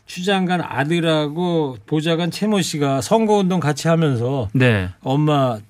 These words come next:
Speaker 1: 추미애 의원 후보 선거 유선할 때 형 동생 하면서
Speaker 2: 네.
Speaker 1: 아는 사이였다는
Speaker 2: 음.
Speaker 1: 거 아닙니까?
Speaker 2: 아주 뭐 가까운 사이라고 알려져 있는데 어쨌든 뭐 이 군부대 측과 이 최모 씨가 세 차례 정도 통화를 했다라고는 하는데,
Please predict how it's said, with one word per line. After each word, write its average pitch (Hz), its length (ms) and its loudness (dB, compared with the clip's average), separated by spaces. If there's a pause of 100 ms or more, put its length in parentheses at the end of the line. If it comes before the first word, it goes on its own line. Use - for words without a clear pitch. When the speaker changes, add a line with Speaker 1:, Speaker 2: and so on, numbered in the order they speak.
Speaker 1:
추미애 185 440 0
의원 131 520 0 (460)
후보 151 640 0
선거 170 320 -2
유선할 139 400 -2
때 190 120 -4
형 285 240 0
동생 240 380 4
하면서 127 800 -2 (140)
Speaker 2:
네. 151 140 6
Speaker 1:
아는 110 440 2 (100)
사이였다는 135 480 0
Speaker 2:
음. 135 40 -4
Speaker 1:
거 165 60 -2
아닙니까? 131 300 -4
Speaker 2:
아주 143 80 2
뭐 143 80 2
가까운 175 340 2
사이라고 156 440 2
알려져 127 300 0
있는데 110 580 0
어쨌든 123 320 -4
뭐 127 180 0
이 131 160 0
군부대 175 640 0
측과 175 560 -2
이 143 120 2
최모 220 280 0
씨가 - 240 -4
세 - 180 -4
차례 233 300 -2
정도 143 220 0
통화를 151 360 0
했다라고는 117 640 0
하는데, 135 400 2